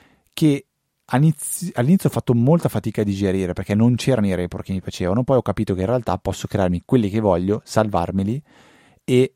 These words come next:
andare a, eh, andarli a vedere, curiosare, divisi per tempo, per categoria, per tipologia,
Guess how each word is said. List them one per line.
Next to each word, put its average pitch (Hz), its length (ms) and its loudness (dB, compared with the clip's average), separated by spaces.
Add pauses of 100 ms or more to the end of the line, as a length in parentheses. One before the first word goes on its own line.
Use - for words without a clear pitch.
(100)
andare 107 520 2
a, 95 340 0
eh, 101 100 -10
andarli 90 760 -2
a 90 460 -4
vedere, 98 340 0
curiosare, 101 640 0
divisi 92 340 -4
per 95 640 -2
tempo, 101 640 0
per 92 220 0
categoria, 101 680 -2
per 98 160 -4
tipologia, 104 600 -2